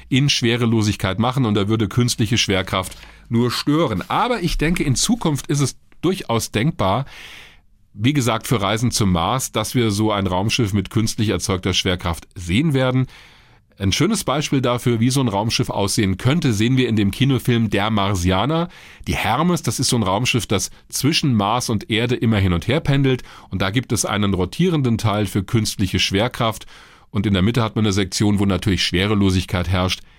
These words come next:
Das ist halt auch gigantisch groß, dieses Ding.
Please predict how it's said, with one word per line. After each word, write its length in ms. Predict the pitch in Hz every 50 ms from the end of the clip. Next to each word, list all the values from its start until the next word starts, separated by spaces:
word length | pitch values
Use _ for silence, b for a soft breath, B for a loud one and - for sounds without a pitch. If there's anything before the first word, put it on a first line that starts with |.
| B B
Das 180 | B - 95 101
ist 120 | 98 92
halt 260 | 101 92 95 98 95
auch 220 | - - 110 107 -
gigantisch 580 | - 110 95 - 113 98 113 117 113 110 95
groß, 300 | - 101 101 107 110 -
dieses 320 | - 104 92 98 92 - -
Ding. 320 | - 98 101 98 95 -